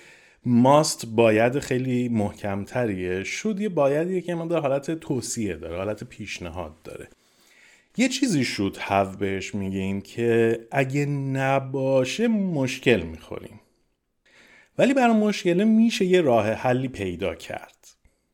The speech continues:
یه چیزی که همیشه تو ذهن من میاد اینه که مثلاً فرض کنین این دور زمونه خیلی شاید همه پرینت نکنن اطلاعاتی که توی نرم افزارها دارن رو. شما اگه یه نرم افزار بنویسین،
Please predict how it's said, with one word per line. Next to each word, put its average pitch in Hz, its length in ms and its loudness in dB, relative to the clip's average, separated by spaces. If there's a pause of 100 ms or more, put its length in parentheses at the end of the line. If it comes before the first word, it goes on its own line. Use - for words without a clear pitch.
(440)
یه 214 140 0
چیزی 220 200 -4
که 190 60 -2
همیشه 160 260 0
تو 165 140 -8
ذهن 135 300 0
من 127 220 0
میاد 127 280 -2
اینه 160 140 -4
که 156 140 -8
مثلاً 110 560 -4
فرض 117 380 -2
کنین 101 380 -4 (1000)
این 131 120 0
دور 101 280 2
زمونه 98 480 -4
خیلی 95 760 -4
شاید 120 300 -2
همه 110 420 -4 (880)
پرینت 135 460 2
نکنن 87 840 0
اطلاعاتی 101 600 -4
که 104 120 -14
توی 98 180 -10
نرم 92 320 -6
افزارها 92 500 -8
دارن 92 420 -10 (100)
رو. - 160 -14 (540)
شما 127 160 0
اگه 143 160 2
یه 147 80 0
نرم 120 260 2
افزار 110 300 0
بنویسین، 113 1160 0